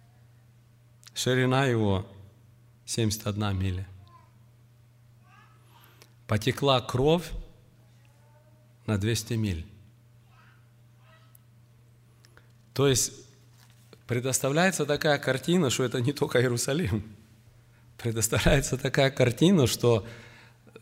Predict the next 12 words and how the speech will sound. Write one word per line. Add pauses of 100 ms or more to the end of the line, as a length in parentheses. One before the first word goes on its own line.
(180)
весь
Израиль
просто
наводнят, (220)
оккупирует. (960)
Это
будет (380)
<laughs>
нашествие, (100)
знаете,
не-,
неимоверное.